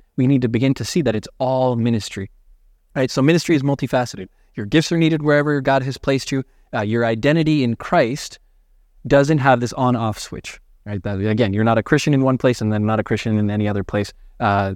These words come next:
your identity in Christ is your identity in Christ, period. And so wherever it is, again, that God has placed you, your gifts, your talents, your resources, your wisdom, whatever it is that God has blessed you with,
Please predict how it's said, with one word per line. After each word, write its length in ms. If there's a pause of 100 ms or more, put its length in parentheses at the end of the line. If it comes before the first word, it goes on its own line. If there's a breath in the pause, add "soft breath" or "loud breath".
your 180
identity 320
in 80
Christ 300
is 320 (260)
your 140
identity 320
in 80
Christ, 400
period. 340 (380)
And 260
so 140
wherever 580
it 60
is, 220
again, 220
that 100
God 160
has 120
placed 280
you, 80
your 160
gifts, 400
your 80
talents, 340
your 100
resources, 440
your 80
wisdom, 260
whatever 300
it 80
is 80
that 100
God 160
has 160
blessed 320
you 80
with, 180